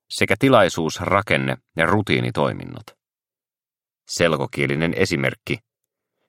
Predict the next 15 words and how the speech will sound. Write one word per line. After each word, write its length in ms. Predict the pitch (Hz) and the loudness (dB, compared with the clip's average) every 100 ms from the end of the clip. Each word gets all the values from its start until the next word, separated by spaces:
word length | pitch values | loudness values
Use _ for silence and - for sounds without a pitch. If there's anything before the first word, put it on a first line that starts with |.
| - | -2
Jos 140 | 95 | 0
ihmisellä 460 | 107 139 123 107 104 | 4 4 4 4 4
ei 140 | 87 | 4
ole 120 | 101 98 | 4 4
rahaa 420 | 113 123 113 95 | 4 4 4 4
eikä 160 | 95 | 2
ketään 340 | 92 120 113 104 | 0 2 2 2
opastamassa 600 | 113 104 - 95 87 107 | 2 0 0 0 0 0
kaidalle 380 | 120 104 92 85 - | 2 4 4 2 2
tielle, 380 | 143 131 92 90 _ _ _ | 4 6 6 2 _ _ _
ja 80 | 95 | 2
jos 200 | 98 95 | 4 4
hänen 280 | 110 107 95 | 2 0 2
parhaat 360 | 123 110 92 87 - | 2 2 2 0 0
ystävänsä 400 | 110 92 80 | -4 0 0